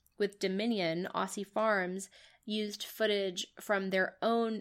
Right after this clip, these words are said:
aerial drones and other video evidence sent to their repository, which is interesting. So they have this free public database where literally anyone in Australia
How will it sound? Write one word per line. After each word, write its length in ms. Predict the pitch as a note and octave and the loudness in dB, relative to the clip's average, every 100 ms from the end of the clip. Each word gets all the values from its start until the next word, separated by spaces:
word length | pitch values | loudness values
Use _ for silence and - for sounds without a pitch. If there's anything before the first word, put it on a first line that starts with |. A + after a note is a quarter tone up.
| - G#3 | -2 2
aerial 460 | A3 C#4 A#3+ F3+ | 4 4 4 2
drones 760 | E3 E3+ D#3+ D#3+ D#3+ E3+ - - | 0 -2 -2 -4 -6 -8 -12 -8
and 180 | G3 F#3+ - | -2 0 2
other 280 | G3 A3+ | 4 4
video 320 | G#3 G3 F#3 F3+ | 4 2 2 2
evidence 680 | F3+ F3 E3+ E3+ E3 - - _ | 0 -2 -4 -4 -6 -8 -12 _
sent 480 | - G#3 F#3+ - - | -4 0 0 -2 -4
to 380 | - G#3 F#3+ F3+ | -2 0 0 0
their 280 | F#3 E3+ E3+ F#3 | 0 0 0 -2
repository, 1200 | F#3 - - A#3+ B3+ F#3+ - E3 - - - G3+ - - - | -6 -6 0 4 4 2 -2 -4 -6 -6 -8 -12 -16 -12 0
which 140 | G3+ | 2
is 140 | F#3 G#3+ | 2 2
interesting. 640 | A#3 G#3 - E3+ D#3+ E3 - - | 0 -2 -2 -2 0 -4 -12 -10
So 180 | - G#3 | 2 2
they 120 | G#3 | 4
have 400 | A3 C#4 D#4 B3+ | 2 4 4 4
this 440 | G#3+ F#3+ F#3+ - - _ _ _ - - - | 2 4 0 -4 -10 _ _ _ -20 -20 -8
free 380 | A#3 B3 C4 D4+ | 2 4 6 4
public 640 | - A#3+ A3 G#3+ G3 - - | 4 4 6 4 2 -4 -14
database 920 | F3+ G3+ G3 F#3 E3+ - - - - - - - _ | -4 2 4 4 0 -4 -6 -10 -12 -16 -20 -20 _
where 280 | G3+ G3 F#3+ | 4 8 8
literally 500 | G#3 G#3 G3+ F#3+ F3+ - | 6 4 4 4 0 2
anyone 460 | G3+ A#3+ B3 A3 | 4 4 4 2
in 100 | G#3 | 2
Australia 800 | F#3+ F#3 - F#3 F3 E3+ D#3+ E3 | -2 -6 0 2 2 0 -4 -6